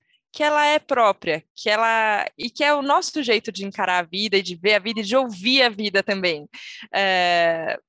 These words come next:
vo-, você teve também um processo de, por mais que você já tivesse, enfim, é, tem uma longa trajetória, é,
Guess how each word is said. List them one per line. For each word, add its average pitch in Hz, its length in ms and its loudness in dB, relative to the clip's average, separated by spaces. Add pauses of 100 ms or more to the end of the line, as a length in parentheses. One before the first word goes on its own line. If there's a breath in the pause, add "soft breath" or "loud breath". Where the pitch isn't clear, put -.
(180)
vo-, 220 320 -2
você 302 320 -2
teve 453 280 0
também 240 320 2
um 220 60 -2
processo 208 440 -2
de, 196 240 -6
por 208 180 -4
mais 262 200 0
que - 60 -14
você 277 200 -4
já 277 120 0
tivesse, 262 420 -2
enfim, 190 420 -10
é, 185 300 2
tem 220 180 -10
uma 220 440 -2
longa 240 380 2
trajetória, 202 880 0
é, 185 680 2